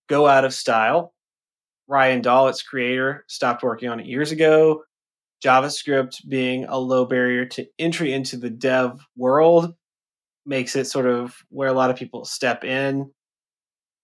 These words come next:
But because of that versatility, it causes limits in functionality. This was a near miss or a not yet. Node J S is still at the top of the JavaScript charts and one of the most downloaded frameworks,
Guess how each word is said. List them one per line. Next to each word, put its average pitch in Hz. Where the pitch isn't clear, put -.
But 156
because 170
of 135
that 135
versatility, 139
it 139
causes 131
limits 123
in 117
functionality. 120
This 185
was 240
a 170
near 143
miss 185
or 143
a 127
not 127
yet. 127
Node 156
J 160
S 165
is 147
still 143
at 139
the 139
top 139
of 139
the 127
JavaScript 135
charts 160
and 127
one 143
of 160
the 151
most 135
downloaded 123
frameworks, 120